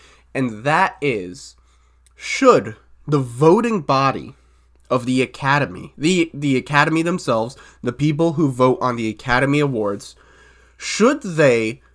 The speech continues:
through some implementation, be held accountable and forced to watch all of the eligible movies?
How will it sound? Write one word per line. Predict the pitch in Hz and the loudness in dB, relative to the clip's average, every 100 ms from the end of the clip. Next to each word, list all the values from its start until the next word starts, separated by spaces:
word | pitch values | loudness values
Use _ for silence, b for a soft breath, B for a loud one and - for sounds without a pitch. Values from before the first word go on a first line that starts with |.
| _ _ _ | _ _ _
through | - - 170 180 165 | -20 -8 2 4 4
some | 143 - - 165 220 247 233 - _ _ _ | -2 -8 4 4 6 2 0 -8 _ _ _
implementation, | 196 175 170 143 131 110 104 92 135 - _ _ _ _ - 147 139 | -4 -2 0 0 -2 -8 -8 -8 -10 -12 _ _ _ _ -14 -10 -8
be | - 175 170 156 151 - _ _ | -2 0 0 -2 -8 -16 _ _
held | - 180 | 4 6
accountable | 214 202 185 170 156 160 | 6 2 0 2 2 0
and | 139 | -2
forced | 131 - 190 123 - - - _ | -6 -2 2 2 -2 -12 -20 _
to | - 175 | -10 -4
watch | 131 131 185 147 - - - b b b b - | -2 2 4 2 -2 -12 -14 b b b b -4
all | 156 175 185 | 0 2 2
of | 180 | 0
the | 185 185 180 _ | 0 -2 -4 _
eligible | 127 131 131 123 143 | 0 2 0 -2 -2
movies? | 180 202 - - - | -2 -4 -8 -14 -20